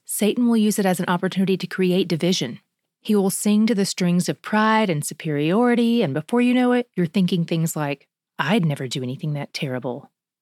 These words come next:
The arrogance. Even though Paul's plans got derailed, he trusts that God used him wherever he went.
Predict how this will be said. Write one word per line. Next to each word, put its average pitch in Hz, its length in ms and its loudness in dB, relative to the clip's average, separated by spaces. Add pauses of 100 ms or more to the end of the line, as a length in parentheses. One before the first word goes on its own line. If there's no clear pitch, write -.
(100)
The 185 360 0
arrogance. 175 760 -4 (640)
Even 247 220 0
though 269 140 2
Paul's 208 340 0
plans 175 320 -2
got 165 180 -2
derailed, 160 580 -2 (120)
he 202 160 -4
trusts - 380 -2
that 247 180 0
God 214 280 2
used 180 260 0
him 156 120 0
wherever 156 320 0
he 202 140 0
went. 135 240 -2